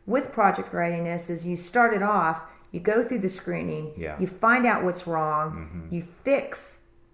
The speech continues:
Speaker 1: whatever it is that's wrong,
Speaker 2: Mm-hmm.
Speaker 1: or he would try to.
Speaker 2: Mm-hmm.
Speaker 1: Yeah, you know, he couldn't sit at the table and fork the food into
Speaker 2: Yeah.
Speaker 1: people's mouths and
Speaker 2: <laughs>
Speaker 1: sit in the cars and travel with them while they're going.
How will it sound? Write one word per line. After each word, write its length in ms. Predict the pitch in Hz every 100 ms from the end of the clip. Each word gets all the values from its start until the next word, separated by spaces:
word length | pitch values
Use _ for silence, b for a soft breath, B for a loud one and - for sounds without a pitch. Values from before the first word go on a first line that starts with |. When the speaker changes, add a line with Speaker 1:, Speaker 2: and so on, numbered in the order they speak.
| _ -
Speaker 1:
whatever 460 | 190 196 180 175 170
it 80 |
is 160 | 165 160
that's 180 | 147 156
wrong, 460 | 156 139 95 123 -
Speaker 2:
Mm-hmm. 340 | 90 87 85 82
Speaker 1:
or 200 | 185 175
he 160 | 175 170
would 160 | 160
try 360 | - - 190 180
to. 180 | 180 165 113 - 92
Speaker 2:
Mm-hmm. 280 | 123 85 170
Speaker 1:
Yeah, 380 | 175 160 131 175
you 80 |
know, 160 | 175 165
he 120 | 180
couldn't 220 | 180 202
sit 240 | 196 214 202
at 100 | 202
the 60 | 180
table 420 | 185 175 175 175
and 120 | 170
fork 360 | - 180 175 -
the 40 |
food 300 | - 185 175
into 220 | 170 170
Speaker 2:
Yeah. 180 | 214 196
Speaker 1:
people's 120 | 156 190
mouths 520 | 175 170 170 170 131
and 80 | 104
Speaker 2:
<laughs> 100 | -
Speaker 1:
sit 120 | 180
in 80 | 185
the 40 |
cars 420 | - 175 170 170 170
and 120 | 165
travel 340 | 185 165 170
with 180 | 170 165
them 140 | 170 170
while 140 | 160
they're 100 | 160
going. 460 | 160 196 185 170